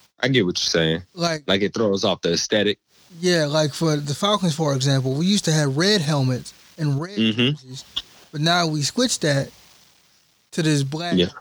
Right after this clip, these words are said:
Speaker 2: and black helmet, black jersey. But we can't go back to that red helmet because there's, I guess there's a reason they can't make that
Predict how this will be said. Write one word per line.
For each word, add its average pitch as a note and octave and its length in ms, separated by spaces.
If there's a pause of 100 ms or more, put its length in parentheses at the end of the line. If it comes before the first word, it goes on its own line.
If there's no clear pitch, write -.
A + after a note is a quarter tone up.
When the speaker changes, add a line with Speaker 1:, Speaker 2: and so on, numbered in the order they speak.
Speaker 2:
and D3+ 400
black F3 380
helmet, D#3+ 460
black C#3+ 260
jersey. F#3 340
But D3+ 140
we F3+ 140
can't E3+ 240
go D#3 140
back F#3+ 240
to D#3+ 100
that D3+ 160
red G#3 280
helmet C#3+ 400 (320)
because D3+ 320
there's, D3+ 360 (400)
I F#3 100
guess F3 280
there's E3+ 200
a C#3+ 60
reason E3+ 340
they D#3+ 140
can't D3+ 280
make E3 300
that F3+ 240